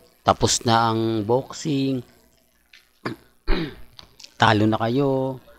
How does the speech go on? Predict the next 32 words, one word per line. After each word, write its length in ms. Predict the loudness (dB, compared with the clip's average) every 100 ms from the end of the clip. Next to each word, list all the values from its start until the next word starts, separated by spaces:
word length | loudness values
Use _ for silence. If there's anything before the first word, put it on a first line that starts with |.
| _
Mag-iba 400 | -6 -6 -6 -6
ka 80 | -4
na 160 | -4 -2
lang 160 | -2
ng 240 | -2 -4 -4
content. 640 | -6 -6 -4 -4 -2 -4 -6 _ _ _ _ _ _ _ -2
Hayaan 400 | 2 2 2 0
mo 80 | 0
na 160 | 0
lang 160 | 0 0
yung 160 | -2 -4
iba. 640 | -2 0 0 0 0 -4 -8 _ _ _
Mag-move 400 | -4 0 2 2 2 0
on 80 |
ka 160 | 2 2
na. 480 | 4 4 2 0 -2 -8 _ _ _ _ _ _
Sa 480 | -6 -2 0 0 0
Armain 480 | 4 4 4 2 2
ka 160 | 2
na 80 | 0
lang. 560 | 0 0 0 0 -2 -6 -18 _ -16
Sa 240 | -4 -2
Alden 400 | 0 -2 -2 -2
Fanatics 560 | 0 0 -2 -4 -10 -6
ka 80 | -4
na 160 | -2
lang. 400 | 0 0 0 0
Mas 160 | -2 -2
dadami 560 | -4 -2 -2 0 -2
yung 160 | -2 0
followers 640 | 0 2 2 0 0 -2
mo. 320 | 0 0 -2